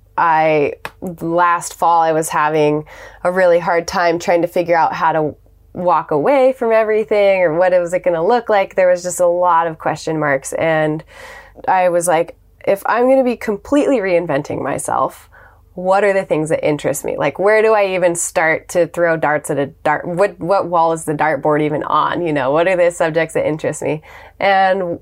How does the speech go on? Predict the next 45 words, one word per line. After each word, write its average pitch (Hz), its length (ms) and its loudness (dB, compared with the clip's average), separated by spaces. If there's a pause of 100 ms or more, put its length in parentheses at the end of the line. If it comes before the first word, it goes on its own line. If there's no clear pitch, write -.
one 202 340 0
of 208 200 -2
them 196 340 2
is, 175 580 2
you 180 120 -4
know, 156 340 0
wellness 175 640 0
and 165 240 0
health 156 380 -2
and 156 320 -2
healing. 180 500 0 (300)
And 165 260 0
Ayurveda 165 720 2
has 156 220 -4
been 147 180 0
a 147 60 -2
big 147 220 -4
part 156 200 -4
of 151 80 -6
my 151 160 -4
life, 131 340 -2
which, - 340 -6 (880)
you 180 60 -2
know, 143 160 2
is 143 140 -2
a, 135 200 2 (220)
um, 151 480 -2 (420)
sort 175 200 0
of 160 100 -8
lifestyle 170 760 0
wisdom 170 520 0
science 156 420 -2
that 160 160 -2
comes 156 240 -4
out 151 160 0
of 156 300 -4
India 151 460 0
from 156 180 -6
the 151 80 -4
Vedic 143 340 -2
texts. - 400 -6
And 131 260 -2
it's - 140 -8
amazing. 147 560 0
It's - 320 -2